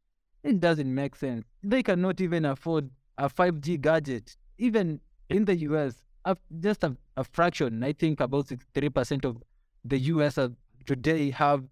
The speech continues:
a gadget that supports five G. So it doesn't make sense completely.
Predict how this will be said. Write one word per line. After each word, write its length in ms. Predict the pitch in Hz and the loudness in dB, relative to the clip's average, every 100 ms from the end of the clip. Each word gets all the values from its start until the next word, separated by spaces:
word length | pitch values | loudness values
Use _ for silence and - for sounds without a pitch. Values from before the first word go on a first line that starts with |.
| _ _ | _ _
a 80 | 120 | -4
gadget 320 | 120 135 147 | -2 -2 -2
that 180 | 131 127 | -2 -2
supports 360 | 127 - 139 135 _ | -4 -2 -2 -4 _
five 260 | 160 156 127 | 2 2 0
G. 140 | 123 | -6
So 260 | 117 170 160 _ _ _ - | 0 0 0 _ _ _ -6
it 140 | 190 | 0
doesn't 340 | 220 220 165 135 | 2 4 2 2
make 300 | 147 143 - _ - | 2 -2 -12 _ -12
sense 340 | - 143 135 | 0 0 0
completely. 680 | 127 110 127 131 123 107 | -4 -4 -4 -4 -4 -6